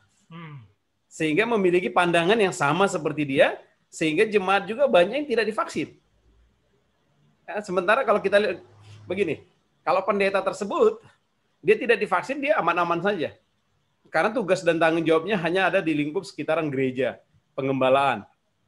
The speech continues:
Speaker 2: Dan dia nggak, tidak pernah keluar ke lapangan. Kan gitu ya, dia dengan, mungkin dia punya ekonomi yang lebih baik, ya, dia tidak perlu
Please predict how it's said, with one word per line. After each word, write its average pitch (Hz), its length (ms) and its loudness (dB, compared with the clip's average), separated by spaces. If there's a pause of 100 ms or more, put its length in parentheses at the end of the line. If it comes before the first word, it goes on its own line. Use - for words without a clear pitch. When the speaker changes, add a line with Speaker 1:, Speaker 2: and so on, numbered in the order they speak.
(220)
Speaker 2:
Dan 139 240 -4
dia 214 160 2
nggak, - 180 -8 (540)
tidak 151 240 -4
pernah 151 240 -4
keluar 147 560 0
ke - 80 -8
lapangan. 131 480 -2 (880)
Kan 139 160 -12
gitu 123 160 -10
ya, 139 80 -6
dia 147 240 2
dengan, 135 560 -2 (560)
mungkin 147 400 -4
dia 147 80 2
punya 131 560 -4
ekonomi 131 480 -4
yang 127 80 -2
lebih 120 160 -6
baik, 143 400 0 (640)
ya, 127 160 -6
dia 160 160 -2
tidak 151 240 0
perlu 151 480 2